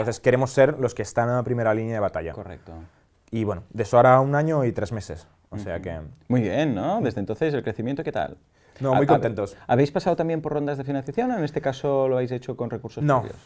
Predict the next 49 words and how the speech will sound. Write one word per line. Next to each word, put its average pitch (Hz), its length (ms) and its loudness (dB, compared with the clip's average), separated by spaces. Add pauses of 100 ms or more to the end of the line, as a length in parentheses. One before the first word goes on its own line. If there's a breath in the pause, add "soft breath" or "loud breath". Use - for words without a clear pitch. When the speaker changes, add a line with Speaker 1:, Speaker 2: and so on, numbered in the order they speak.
(140)
Speaker 1:
no, 123 240 0
empe-, 123 240 4
o - 40 -12
sea, 131 120 -2
empezamos 147 560 0
los 131 160 0
tres 135 140 -4
fundadores 147 480 4
con 120 160 -2
cien 123 160 -4
mil 127 140 2
euros, 175 520 2
Speaker 2:
Ujú. 104 160 -12
Speaker 1:
em, 110 680 2
fuimos 139 320 4
Speaker 2:
O 120 40 4
sea, 123 180 2
ca-, 101 120 -8
que 113 420 -2
cada 113 200 2
uno 196 280 2
puso 175 200 -4
Speaker 1:
No, 123 160 4
en 196 80 2
total. 120 260 6
Speaker 2:
o - 60 0
Speaker 1:
O 98 140 -8
sea, 117 120 2
Speaker 2:
total, 101 140 0
Speaker 1:
financiamos 135 440 4
Speaker 2:
¿vale? 147 100 2
Speaker 1:
la - 20 -2
empresa 123 460 0
con 117 160 -2
cien 123 180 -4
mil 131 120 0
euros 175 300 4
Speaker 2:
Bien. 185 260 -6 (280 soft breath)
Speaker 1:
y 135 100 4
el 131 80 10
objetivo 143 500 6
era, 117 380 8
eh, 117 240 6
lanzar 110 300 4
la 131 120 8
primera 117 240 2
versión 123 220 2
del 123 80 0
producto, 151 480 0